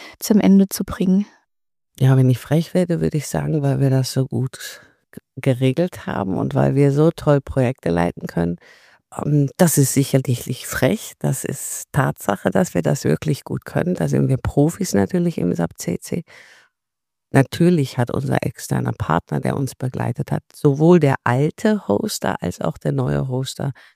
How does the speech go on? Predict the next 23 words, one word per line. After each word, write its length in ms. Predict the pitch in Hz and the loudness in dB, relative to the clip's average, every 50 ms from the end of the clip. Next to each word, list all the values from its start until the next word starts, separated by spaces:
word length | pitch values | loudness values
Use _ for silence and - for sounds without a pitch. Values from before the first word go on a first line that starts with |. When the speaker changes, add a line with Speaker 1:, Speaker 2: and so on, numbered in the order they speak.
| _ _ _ _ _ - | _ _ _ _ _ -2
Speaker 2:
mit 220 | - 151 143 - | 0 0 0 2
sehr 240 | - - 151 147 151 | 4 6 6 6 6
viel 140 | - 160 151 | 4 0 -4
Professionalität 1120 | - - - 131 131 - 135 127 - - 131 131 127 123 113 110 - - - - - - | -4 -2 -4 -4 -4 -4 -6 -6 -4 -4 -2 -2 -2 -2 -2 -6 -6 -8 -10 -10 -8 -6
in 160 | - - 123 | -6 -6 -6
diesem 220 | - - - - - | -6 -8 -8 -8 -8
Projekt 420 | - - - 110 - - - - | -8 -4 -4 -4 -4 -4 -6 -8
unterstützt. 680 | - 120 113 - 120 - - - - - - - - _ _ _ _ _ _ _ _ _ _ | -10 -8 -6 -6 -6 -6 -6 -8 -10 -10 -10 -18 -20 _ _ _ _ _ _ _ _ _ _
Auch 320 | - - 135 143 170 175 | 0 2 4 4 4 2
für 360 | - - - - 165 165 160 - | 0 -4 0 4 4 4 4 4
unseren, 680 | - 151 151 151 151 151 151 147 143 143 135 127 - - - _ _ | 2 0 0 2 2 2 4 4 4 2 2 0 -2 -6 -12 _ _
unsere 340 | - 151 147 139 147 139 135 | 0 2 2 2 0 -2 -2
Partner 480 | - - - 139 151 - - - 151 143 - - _ | -2 -2 -2 -2 -2 -2 -2 -4 -4 -4 -4 -10 _
während 320 | - 143 139 143 151 147 - | 0 0 2 2 0 0 -2
des 140 | 147 - | -4 -4
Projektes 560 | - - - 147 139 135 - - - 143 - - | -6 -4 -2 -2 -2 -2 -2 -4 -8 -6 -6 -4
ist 240 | - 127 - - | -6 -6 -6 -6
das 240 | - 135 - - - | -8 -8 -6 -6 -6
eine 240 | - - 135 131 127 | -4 -2 0 2 2
Herausforderung 800 | 127 117 101 107 120 143 - - - 143 139 - 135 135 135 135 - | 2 0 0 0 -2 -2 -4 -6 -4 -4 -4 -2 -2 -2 -4 -4 -4
gewesen, 520 | - 131 139 135 127 127 143 - 131 131 - | -4 -4 -2 0 0 -2 -2 -2 -2 -4 -2
auf 220 | - 117 120 - | -2 -4 -4 -6
die 200 | - - 127 - | -6 -8 -8 -8